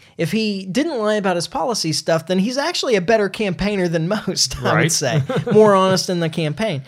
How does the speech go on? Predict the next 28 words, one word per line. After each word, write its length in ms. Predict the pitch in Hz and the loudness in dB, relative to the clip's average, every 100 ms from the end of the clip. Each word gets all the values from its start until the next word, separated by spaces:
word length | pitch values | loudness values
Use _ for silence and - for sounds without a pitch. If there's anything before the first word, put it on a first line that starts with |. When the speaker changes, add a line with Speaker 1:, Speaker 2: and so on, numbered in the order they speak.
| - | -16
Speaker 1:
'Cause 140 | - 214 | -8 -4
I 140 | 277 | -2
don't 140 | 320 311 | -2 -4
care 260 | 294 320 | -6 -2
where 140 | 196 139 | 0 0
he 80 | |
went 180 | 131 127 | -2 -6
to 80 | 123 | -6
school. 380 | - - 127 131 _ 170 | -8 -8 -12 -16 _ -4
I 60 | |
mean, 140 | 175 180 | 0 4
Speaker 2:
Yeah. 80 | 202 | 4
Speaker 1:
none 100 | 196 | 4
of 60 | |
this 180 | 127 135 | 2 -2
matters 280 | 143 127 117 | -2 -2 -4
to 100 | 143 | -4
me 120 | 139 | -4
'cause 160 | 110 127 | -4 -8
he's 140 | 143 | -8
a 40 | 120 | -4
representative 640 | 131 127 131 135 120 113 | -4 -4 -6 -6 -6 -8
in 80 | 120 | -8
New 60 | |
York, 280 | 117 147 127 - | -4 -2 -4 -4
but, 200 | 123 - _ | -6 -6 _
Speaker 2:
Yeah. 280 | 143 131 104 | -4 -4 -2
Speaker 1:
um, 360 | 151 151 135 | -2 -2 -2